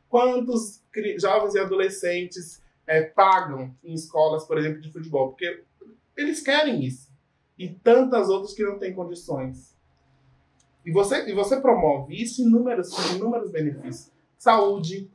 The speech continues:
porque tem a questão de, de, de obesidade, crianças, se promove, por exemplo,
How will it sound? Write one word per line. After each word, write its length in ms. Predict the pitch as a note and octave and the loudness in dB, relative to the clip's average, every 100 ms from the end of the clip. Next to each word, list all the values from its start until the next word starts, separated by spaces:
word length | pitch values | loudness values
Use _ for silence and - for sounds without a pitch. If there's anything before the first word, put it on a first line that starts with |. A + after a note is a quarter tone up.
| _ _ _ - | _ _ _ -14
porque 220 | E3 F3 | -10 -8
tem 140 | D#3+ | -4
a 80 | D#3+ | -2
questão 420 | E3 D#3+ D#3+ D#3 | -2 -2 0 0
de, 720 | C#3+ D#3 D3+ D3 C#3 C3 C3 C3 | 0 -2 -2 -2 -4 -6 -8 -6
de, 500 | C#3 C#3+ C3 C3 - _ _ _ _ _ _ _ _ | -4 -4 -2 -4 -8 _ _ _ _ _ _ _ _
de 200 | D3+ E3 | -6 0
obesidade, 800 | E3+ D#3 D3 D3 C3+ D3+ D#3 C#3+ | 0 2 0 0 4 4 4 0
crianças, 520 | C#3 C#3+ C#3 C#3+ C#3+ C#3 | -4 -2 -2 -2 -6 -14
se 120 | D3 | -6
promove, 420 | D3+ D3 D3+ D3 | -4 -2 -4 -6
por 140 | D3 | -8
exemplo, 420 | C#3+ C#3+ C3+ C#3 | -6 -6 -6 -8